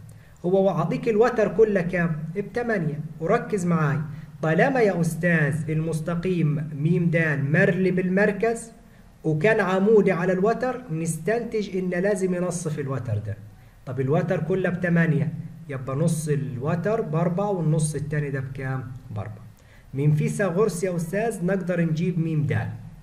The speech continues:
تمام؟ طيب نعمل إيه؟ طالما عاوز ضلع يا أستاذ يبقى نربع ونطرح إيه؟ تحت الجذر. عاوز ضلع من بتوع القائمة يبقى نربع إيه؟ ونطرح. خمسة تربيع خمسة وعشرين،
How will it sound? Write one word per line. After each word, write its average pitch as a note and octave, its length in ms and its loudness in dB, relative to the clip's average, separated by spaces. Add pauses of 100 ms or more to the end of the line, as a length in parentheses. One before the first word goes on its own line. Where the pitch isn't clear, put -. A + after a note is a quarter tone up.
تمام؟ C3 420 -4 (160)
طيب A2+ 120 -12 (760)
نعمل F#3 320 2
إيه؟ E3+ 260 4 (260)
طالما F3 320 4
عاوز F#3 360 2
ضلع G3 300 4
يا F3+ 220 0
أستاذ G3 440 2 (240)
يبقى D#3 300 0
نربع F3+ 380 2
ونطرح E3+ 580 0
إيه؟ D#3+ 280 2 (380)
تحت E3 260 -2
الجذر. G#2 500 -6 (460)
عاوز C3+ 360 -2
ضلع F#3+ 400 2
من D#3 140 2
بتوع D3 340 2
القائمة F3+ 480 -4
يبقى D3 220 -2
نربع D3+ 400 -2
إيه؟ D3+ 240 2 (160)
ونطرح. A2+ 480 -2 (500)
خمسة F#3+ 360 0
تربيع F3 540 2 (340)
خمسة C#3 400 -4
وعشرين، G2+ 380 -8